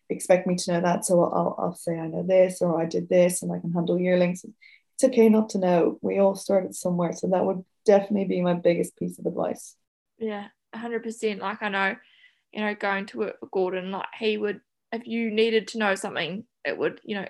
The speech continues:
Speaker 2: just ask, 'cause you le-, can learn so much. And, like,
Speaker 1: Yeah.
Speaker 2: more, they're all, most studs, especially at the moment with all the, like, people can't get into, into country 'cause the thoroughbred industry result,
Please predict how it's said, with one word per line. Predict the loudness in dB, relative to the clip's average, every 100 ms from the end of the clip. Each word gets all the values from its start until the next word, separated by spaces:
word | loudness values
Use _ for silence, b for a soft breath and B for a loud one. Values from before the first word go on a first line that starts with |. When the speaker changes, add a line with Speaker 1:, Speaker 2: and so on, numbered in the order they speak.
| -6
Speaker 2:
just | -6 -2
ask, | 0 0 -2 -8
'cause | -8 -4
you | -4
le-, | -4
can | -4 -4
learn | -2 -2
so | -2 -2
much. | 0 -2 -4 -12 -18 b b b b -4
And, | 0 4
like, | 6 4 2 _ _ _
Speaker 1:
Yeah. | -4
Speaker 2:
more, | 0 4
they're | 6 4 2
all, | 0 0
most | 2 2 2 -2
studs, | 4 4 4 -4
especially | -6 -4 -4 -2
at | -2
the | -2
moment | -2 0 -2 0
with | -2 -2 _ -4
all | 0 2
the, | 2 -2 -4 B B B -4
like, | -4
people | -2 -2 -2
can't | -4 -6 -6 -8
get | -8 -8 -8 -8
into, | -8 -8 -12 -10 -4
into | -4 -4
country | -4 -2 0 -2 0
'cause | -2
the | -6
thoroughbred | -4 0 0 -2
industry | -6 -6 -4
result, | -2 -2 -6